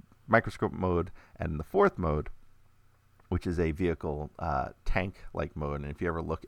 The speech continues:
at a Perceptor toy, he does have tank treads molded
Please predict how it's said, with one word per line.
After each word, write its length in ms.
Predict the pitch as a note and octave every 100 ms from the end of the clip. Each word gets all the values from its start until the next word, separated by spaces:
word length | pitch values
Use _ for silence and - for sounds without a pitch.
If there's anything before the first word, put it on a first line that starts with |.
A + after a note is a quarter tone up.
| E2+
at 160 | D#2
a 100 | D#2
Perceptor 600 | D2+ - - D#2 - - -
toy, 300 | - F2+ E2+
he 120 | F2
does 280 | E2+ F2 F#2
have 340 | F2+ D#2+ E2 - - - -
tank 280 | - A#2+ A#2+
treads 360 | - F#2 D2+ -
molded 520 | D#2 E2+ E2 D#2